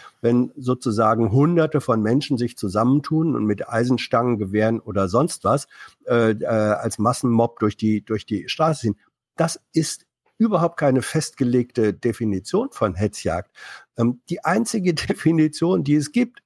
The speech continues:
findet sich im Duden und da steht drin der ganz simple Satz, „Hetzjagd, das Verfolgen oder Jagen eines Menschen.“ Punkt.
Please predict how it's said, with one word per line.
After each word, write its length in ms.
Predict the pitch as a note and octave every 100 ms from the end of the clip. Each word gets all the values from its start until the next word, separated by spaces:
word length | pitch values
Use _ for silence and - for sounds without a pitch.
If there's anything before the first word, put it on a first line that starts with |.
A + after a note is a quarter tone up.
| _
findet 360 | - D#3+ D#3 D#3
sich 160 | C#3+ C3
im 200 | A2 A2+
Duden 500 | F3 F#3 B2+ E3+ - - _
und 180 | D#3+ D#3+
da 120 | D3+
steht 380 | - C3+ B2+ B2+
drin 400 | C#3 F3 F3+ -
der 200 | C3+ B2 - _ -
ganz 340 | E3+ F#3+ -
simple 500 | A#2 B2+ F#3+ C3+ C#3
Satz, 440 | G#2 A#2+ F3+ - - _ _ _
„Hetzjagd, 800 | - F#3 - - A2+ C3+ E3+ _ _ _ _
das 180 | D#3+ D#3+
Verfolgen 880 | - D#3 - A#2+ A#2+ A#2+ D3 F#3+ - -
oder 260 | D#3 D#3
Jagen 640 | D#3 A#2+ G2+ G#2+ B2 D3+ G3 _ -
eines 520 | G#2+ A2+ C3+ C#3 -
Menschen.“ 580 | D3 F#3+ G3 - E2+ - _ -
Punkt. 360 | A#3+ G3 -